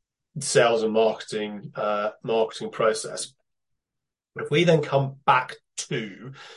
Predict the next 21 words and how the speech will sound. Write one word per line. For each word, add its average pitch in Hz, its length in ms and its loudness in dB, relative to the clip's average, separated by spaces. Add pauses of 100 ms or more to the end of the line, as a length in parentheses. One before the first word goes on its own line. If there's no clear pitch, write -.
(560)
the 110 400 -4
generative, 120 800 2 (140)
uh, 104 380 -2 (220)
A 113 220 6
I 110 440 4 (760)
piece, - 420 -8 (1160)
this 156 300 4
for 165 80 2
me 123 320 4 (1160)
is 135 360 2
going 113 300 2
to 104 100 -10
be 107 340 -8 (460)
an 120 160 4
interesting 107 460 -4
one 104 340 0 (640)
into 113 240 -2
twenty-three 110 880 -4
and, 104 500 0 (240)
uh, 101 340 -2 (600)
beyond. 95 420 -12